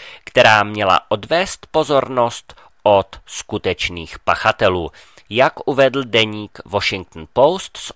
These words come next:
odvoláním na zdroje obeznámené s vyšetřováním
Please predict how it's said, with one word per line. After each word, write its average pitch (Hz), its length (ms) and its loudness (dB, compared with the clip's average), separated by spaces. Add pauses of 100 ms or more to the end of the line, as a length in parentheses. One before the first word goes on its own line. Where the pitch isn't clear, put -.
odvoláním 110 920 4
na 98 120 2
zdroje 95 600 0 (680)
obeznámené 151 1080 2
s - 120 -10
vyšetřováním 98 1080 -2